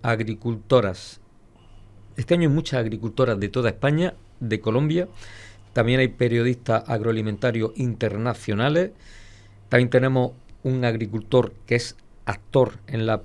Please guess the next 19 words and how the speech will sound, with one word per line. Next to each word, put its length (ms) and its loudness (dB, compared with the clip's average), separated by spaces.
en 220 -4
la 200 -2
película, 680 -2
ah, 560 -4
Alcarraz, 760 -4
si 160 -12
no 120 -2
recuerdo 340 -2
mal, 180 -4
si 160 -12
no 100 -4
recuerdo 280 -4
mal. 180 -4
Que 20 -20
te 60 -2
lo 80 4
estoy 120 0
diciendo 280 2
de 500 0